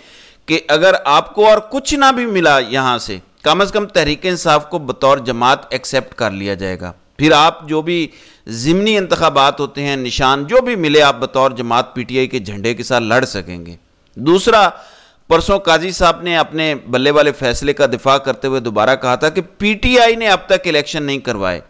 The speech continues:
और उनको जवाब देने वाला कोई नहीं था कि इलेक्शन करवाए हैं, क्योंकि पीटीआई तीसरी बार इलेक्शन करवा चुकी है।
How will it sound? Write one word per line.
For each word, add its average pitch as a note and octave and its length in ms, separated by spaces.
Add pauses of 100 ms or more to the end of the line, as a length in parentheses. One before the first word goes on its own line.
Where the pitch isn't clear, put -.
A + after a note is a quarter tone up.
(260)
और F3 140
उनको G3+ 260
जवाब D3+ 440
देने F3+ 200
वाला E3 200
कोई D#3 300
नहीं D#3+ 140
था C#3+ 160
कि B2+ 140
इलेक्शन C3 340
करवाए A#2+ 440
हैं, C#3+ 240 (400)
क्योंकि G#3 220
पीटीआई A3 520
तीसरी A#3+ 540
बार A3 240
इलेक्शन F#3+ 360
करवा C#3 340
चुकी A2 380
है। F2 160